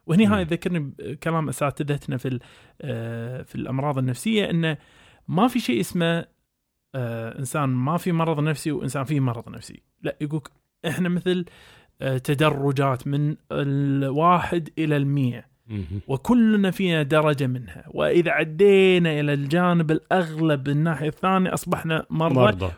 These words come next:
Speaker 1: وإذا كنا من الناحية الثانية إحنا ل-، لسه مو مرضى. فلك تخيل، آه، هذا حطه بالخمسين، واحد وخمسين، خمسين، واحد وخمسين، فاهمني؟ بالدرجات الخمسين، واحد وخمسين
Speaker 2: أيوة،
Speaker 1: من
Speaker 2: أيوة.
Speaker 1: مية. فليش؟ لأن لما تيجي، أخي،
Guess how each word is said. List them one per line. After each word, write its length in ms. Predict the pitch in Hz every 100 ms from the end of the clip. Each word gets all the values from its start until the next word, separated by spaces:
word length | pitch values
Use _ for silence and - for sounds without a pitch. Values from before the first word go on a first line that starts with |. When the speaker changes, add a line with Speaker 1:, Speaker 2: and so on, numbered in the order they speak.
| _
Speaker 1:
وإذا 180 | 170 170
كنا 240 | 185 180
من 100 | 170
الناحية 360 | 165 165 151 151
الثانية 220 | - 156
إحنا 200 | 135 147
ل-، 160 | 151 -
لسه 420 | 160 165 180 - 147
مو 120 | 131
مرضى. 280 | 117 110 123 175 - - - _
فلك 160 | 254 -
تخيل، 640 | - 208 247 226 196 151 -
آه، 60 | 135
هذا 300 | 160 220 190
حطه 320 | - 220 196
بالخمسين، 1040 | 170 165 - _ _ - 170 - 190 185 170 - - _
واحد 260 | 139 135 139
وخمسين، 320 | 117 123 -
خمسين، 440 | - 147 185 180 -
واحد 220 | - -
وخمسين، 300 | - 127 -
فاهمني؟ 360 | 175 151 147
بالدرجات 600 | 143 135 143 139 139 139 131
الخمسين، 320 | - 135 147
واحد 200 | 135 120
وخمسين 200 | 95 80
Speaker 2:
أيوة، 80 | 127
Speaker 1:
من 140 | 120
Speaker 2:
أيوة. 100 | 120
Speaker 1:
مية. 140 | 120 - - - -
فليش؟ 720 | - 160 - 202 302 226 - -
لأن 300 | 160 160 - _ - - - - - -
لما 140 | 170
تيجي، 280 | - 285 339
أخي، 300 | - 190 160